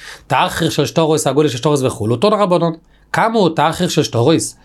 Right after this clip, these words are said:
שלושה כרוכין זה בו זה. אומר רש"י, וזהו סימן שהבעלים נותנים בהם. כמו שהגמרא תאמר עוד מעט, זה יכריז מציע.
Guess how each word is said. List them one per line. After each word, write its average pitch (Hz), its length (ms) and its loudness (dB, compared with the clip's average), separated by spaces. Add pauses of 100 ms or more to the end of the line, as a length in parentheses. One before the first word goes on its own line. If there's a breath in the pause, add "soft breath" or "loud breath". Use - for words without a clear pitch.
(160 soft breath)
שלושה 196 600 2 (140)
כרוכין 175 420 2
זה 170 200 2
בו 160 120 0
זה. 117 180 0 (840 loud breath)
אומר 196 220 4
רש"י, 165 360 2
וזהו 185 340 4
סימן 185 440 2
שהבעלים 147 600 2
נותנים 104 360 -2
בהם. 107 240 -2 (520 loud breath)
כמו 190 180 2
שהגמרא 170 360 2
תאמר 170 260 2
עוד 156 160 2
מעט, 156 240 0
זה 170 100 2
יכריז 160 840 2
מציע. 147 640 0